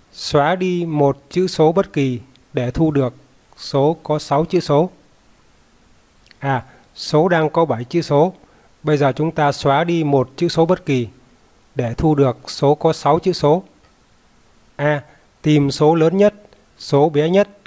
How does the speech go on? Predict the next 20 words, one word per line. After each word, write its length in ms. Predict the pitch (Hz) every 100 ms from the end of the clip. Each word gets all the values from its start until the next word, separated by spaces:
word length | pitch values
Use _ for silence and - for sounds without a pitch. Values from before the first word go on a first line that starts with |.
| -
có 200 | 151 180
thể 220 | 131 110
nhận 180 | 135 147
được 220 | 135 120 -
sau 260 | - 143
khi 180 | 135 151
xóa. 280 | - 131 156 - _ _ _ _ _ _ _ _ _ _ _ _ _ _ _ _ _ _ _ _ _ _ _ _ _ _ _ _ _ _ _ _ _ _ _ _ -
Rồi, 240 | 139 127 - _ _ _ _ _ _ _
hai 240 | - 160
triệu 280 | 156 170 160
một 280 | 147 139 131
trăm 240 | 151 147
ba 160 | 147 147
mươi 140 | 151
nghìn 240 | 147 135 120 - _ _ _ _ _ _ _ _ _ _ _ -
năm 220 | 147 139
trăm 220 | 151 147
bảy 140 | 117
mươi 120 | 120 139
tư. 260 | 151 143